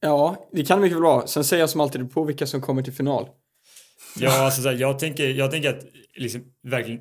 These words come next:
Speaker 2: ingen går säker i försöken. Att, eh, jag skulle inte alls vara förvånad om någon av de som vi tippar på pallen liksom ryker direkt i försöken.
Speaker 1: Och det, det kan ju faktiskt vara så att det går väldigt snabbt i försöken också. Folk ko-,
Speaker 2: Mm.
Speaker 1: kommer liksom inte ha råd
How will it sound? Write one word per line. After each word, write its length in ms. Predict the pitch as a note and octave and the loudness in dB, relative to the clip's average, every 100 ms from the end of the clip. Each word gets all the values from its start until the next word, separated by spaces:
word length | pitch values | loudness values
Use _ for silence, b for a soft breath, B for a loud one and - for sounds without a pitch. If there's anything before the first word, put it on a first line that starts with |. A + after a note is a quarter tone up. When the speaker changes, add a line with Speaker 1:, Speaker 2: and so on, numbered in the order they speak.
| - | -6
Speaker 2:
ingen 400 | B2+ A#2 D3+ B2+ | -6 -4 -4 -4
går 120 | A2+ | -4
säker 800 | - D#3+ A#2+ - - A2 G#2+ - | -2 0 -2 -6 -8 -6 -6 -8
i 220 | G#2+ G#2+ | -8 -8
försöken. 640 | - G#2 D#3+ A#2 - C3 | -8 -4 -2 -2 -6 -10
Att, 260 | A#2+ - - | -10 -12 -8
eh, 60 | A2+ | -6
jag 120 | A2+ | -4
skulle 180 | - C3 | -4 -6
inte 140 | C3+ | -4
alls 240 | C#3 C3+ - | -2 -2 -6
vara 80 | |
förvånad 400 | - A2+ A2 G#2+ | -8 -8 -8 -8
om 240 | A2 - A2+ | -8 -8 -4
någon 280 | A#2 A2+ A2+ | -4 -4 -6
av 80 | |
de 140 | A2 A2 | -6 -6
som 120 | A#2 | -6
vi 80 | A2 | -8
tippar 300 | A#2+ - A2 | -8 -10 -10
på 320 | - A2+ G#2+ | -6 -6 -6
pallen 600 | - A#2+ C3 A#2+ A2 G#2+ - _ - | -6 -4 -2 -2 -6 -10 -18 _ -16
liksom 320 | - - A2+ | -12 -10 -8
ryker 380 | A2 G#2 - A2 | -10 -10 -12 -8
direkt 320 | A2+ A2 - | -6 -6 -10
i 40 | |
försöken. 500 | G#2 A#2+ A2+ - - - - | -8 -6 -6 -10 -16 -16 -2
Speaker 1:
Och 80 | F#3+ | 2
det, 140 | D#4 - | 2 0
det 100 | A#3 | -4
kan 220 | - D3+ | 0 0
ju 200 | D3 B2 | 0 -2
faktiskt 380 | - D#3 F3+ E3 | -4 -4 -4 0
vara 240 | C#3 B2+ - _ _ | 0 0 -4 _ _
så 160 | - C#3 | -4 -2
att 80 | C3+ | 0
det 80 | |
går 220 | B2+ C3 B2 | -4 -2 0
väldigt 300 | C3 G#2 - | 0 0 0
snabbt 540 | - G#3+ A#3+ - - | 0 0 -4 -8 -10
i 60 | C3+ | -8
försöken 480 | - C#3 B2+ C#3+ | -4 -2 -2 -2
också. 400 | D3+ D#3 - G#2+ | -2 -2 -2 -2
Folk 320 | A#2+ C#3+ C3+ B2 | 0 -2 0 0
ko-, 40 | |
Speaker 2:
Mm. 100 | A#2+ | 0
Speaker 1:
kommer 240 | A2+ E3+ D#3+ | 2 2 2
liksom 240 | C#3 D3 | 0 0
inte 140 | C#3 | 0
ha 160 | C3+ C#3+ | 0 -2
råd 460 | B2+ G#3 E3+ A2 | 2 2 4 2